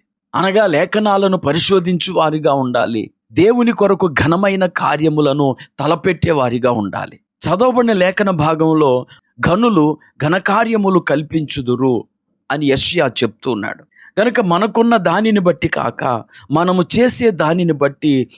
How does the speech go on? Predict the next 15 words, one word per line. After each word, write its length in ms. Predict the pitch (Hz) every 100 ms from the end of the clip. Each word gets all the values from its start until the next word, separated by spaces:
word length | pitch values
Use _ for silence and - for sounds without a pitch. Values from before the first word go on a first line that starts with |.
| -
మనము 380 | 127 143 139 123 -
ఘనులుగా 540 | 165 196 180 156 131 - _
ఎంచబడతాము. 800 | 123 139 - 165 143 - 147 127
కనుక 480 | 120 117 120 107 117 - _ _
దేవుని 340 | 170 226 226
కొరకు 560 | 214 185 160 - 147 127 _ _ -
ఘనకార్యములను 1120 | 131 165 196 196 196 170 147 131 123 127 123 - _
తలపెడదాం. 680 | 131 135 123 120 107 104 92 - _
ప్రార్థన 360 | 202 202 175 156
చేసుకుందాం. 480 | 113 - - 90 80 _ _ _
కృపా 260 | 214 190 220
కనికరం 520 | 214 190 170 175 165
కలిగిన 320 | 147 143 143
మా 180 | 139 131
తండ్రి, 440 | 123 127 135 139